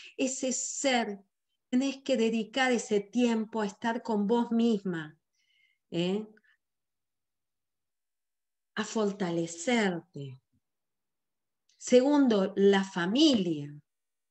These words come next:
No podés estar todo el día trabajando, trabajando, trabajando y descuidando a tus hijos, descuidando a tus padres, descuidando a tus hermanos, ¿sí? Segundo, tu familia. Y tercero,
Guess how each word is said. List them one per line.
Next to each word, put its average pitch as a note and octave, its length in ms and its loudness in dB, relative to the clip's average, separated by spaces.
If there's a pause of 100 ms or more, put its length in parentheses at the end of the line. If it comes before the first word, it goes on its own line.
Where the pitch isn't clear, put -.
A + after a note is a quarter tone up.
(600)
No D4 140 0
podés C4 340 -2
estar G3+ 280 -6
todo A3+ 100 -2
el G#3 80 0
día A3 220 -2
trabajando, A3 480 -6
trabajando, A3+ 480 -4
trabajando A#3+ 600 -4
y B3 40 -2
descuidando A#3+ 600 -2
a B3 60 -6
tus G#3+ 240 -6
hijos, F#3+ 600 -6 (280)
descuidando B3 520 2
a B3 80 0
tus G3+ 140 -6 (100)
padres, G3+ 600 2 (240)
descuidando B3 600 0
a B3 100 -4
tus A3+ 180 -6
hermanos, G#3 880 0 (380)
¿sí? F#3+ 640 -4
Segundo, B3+ 500 -2
tu A#3 140 -4
familia. F3 840 -2 (1200)
Y G3 200 0
tercero, C#4 840 0